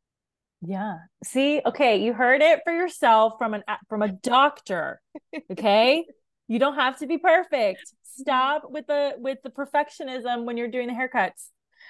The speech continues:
Speaker 1: Okay.
Speaker 2: <laughs> Oh my goodness,
Speaker 1: So,
Speaker 2: yes.
Speaker 1: <laughs> yeah,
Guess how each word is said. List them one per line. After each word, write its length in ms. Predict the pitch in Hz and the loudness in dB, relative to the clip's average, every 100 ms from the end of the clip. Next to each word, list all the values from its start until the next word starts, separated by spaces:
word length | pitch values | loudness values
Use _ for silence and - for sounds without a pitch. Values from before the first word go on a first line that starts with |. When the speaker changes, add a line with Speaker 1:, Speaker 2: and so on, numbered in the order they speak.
| - | -6
Speaker 1:
Okay. 300 | 208 175 - | -2 -2 -4
Speaker 2:
<laughs> 40 | - _ _ _ _ _ | -8 _ _ _ _ _
Oh 120 | 208 | -8
my 160 | 196 185 | -8 -8
goodness, 340 | 180 175 180 _ | -12 -14 -16 _
Speaker 1:
So, 540 | - 381 294 247 269 277 | 2 6 8 6 4 0
Speaker 2:
yes. 100 | 320 320 453 440 | -4 -2 -2 0
Speaker 1:
<laughs> 300 | 415 359 - | 0 -4 -2
yeah, 240 | 392 240 | 0 2